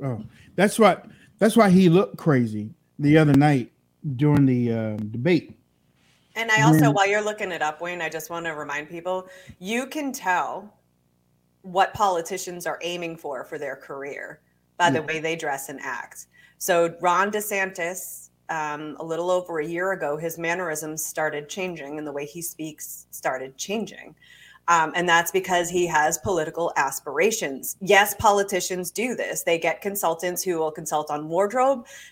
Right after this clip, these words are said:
Speaker 2: and the way
Speaker 1: Mm-hmm.
Speaker 2: you talk and the way you use your
Speaker 1: I'm
Speaker 2: body
Speaker 1: glad you said
Speaker 2: language.
Speaker 1: wardrobe because he's looking a whole lot richer these days.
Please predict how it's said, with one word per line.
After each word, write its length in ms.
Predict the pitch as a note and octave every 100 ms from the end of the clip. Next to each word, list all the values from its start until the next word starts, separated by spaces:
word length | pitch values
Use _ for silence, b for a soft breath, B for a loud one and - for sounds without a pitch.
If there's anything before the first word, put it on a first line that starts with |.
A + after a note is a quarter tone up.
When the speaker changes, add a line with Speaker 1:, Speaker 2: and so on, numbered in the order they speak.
| B
Speaker 2:
and 120 | F#3
the 60 | F3
way 160 | E3+ E3
Speaker 1:
Mm-hmm. 100 | D#3+
Speaker 2:
you 120 | D#3
talk 500 | - G3+ G#3 G#3 - -
and 180 | F3 F3
the 80 | D#3+
way 420 | D#3+ D#3 D#3 D3+
you 420 | E3+ E3 D3+ D3+ D3+
use 240 | E3+ E3+ D#3+
your 80 |
Speaker 1:
I'm 60 | F#3+
Speaker 2:
body 260 | F#3 B3+ D#3
Speaker 1:
glad 120 | E3+
you 40 | D#3+
said 60 | E3+
Speaker 2:
language. 100 | D#3
Speaker 1:
wardrobe 480 | E3+ F3+ C#3+ C#3 C3+
because 400 | C#3 C#3 D#3 C#3
he's 160 | G3+ G3+
looking 260 | F#3+ D3+
a 40 | C3+
whole 180 | E3+ F#3
lot 180 | F3+
richer 300 | D#3 F3 E3
these 240 | C3+ C3 A#2+
days. 520 | B2+ B2+ A#2+ A#2 -